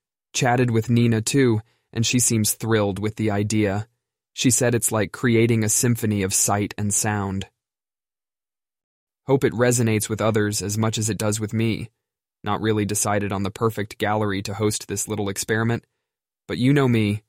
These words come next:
don't like to rush into these things. Nina suggested she could help, so who knows? Maybe we'll land something big sooner than I expected.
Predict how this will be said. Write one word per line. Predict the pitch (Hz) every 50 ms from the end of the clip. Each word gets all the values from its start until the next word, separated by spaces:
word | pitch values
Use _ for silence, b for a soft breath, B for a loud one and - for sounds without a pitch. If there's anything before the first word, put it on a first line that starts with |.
| _ _ _ _ _ _ _ _ _
don't | - 110 107 71 87
like | 107 107 104
to | - 107
rush | 101 107 101 101 - -
into | 110 104 - 104
these | 98 101 95 95 -
things. | - 95 - 90 107 - - _ _ _ _ _ _ _ _ _ _ _ _ _ _ _ _ _ _ _ _ _ _ _ -
Nina | 143 160 175 175 151
suggested | - 139 120 - 120 113 - - 117 110 107
she | - 120
could | 110 107 107
help, | 113 113 101 87 - - _ _ _ _ _ -
so | - - 127 117
who | 135 135
knows? | 123 117 113 104 92 92 - - _ _ _ _ _ _ _ _ _ -
Maybe | 135 131 135 131 127
we'll | 117 110 107 104
land | 107 107 107 110 107
something | - 113 110 117 110 107
big | 107 110 107 104 104
sooner | - - 113 110 107
than | 104 107 104
I | 101 98
expected. | 92 - - - - 113 - - 90 90 113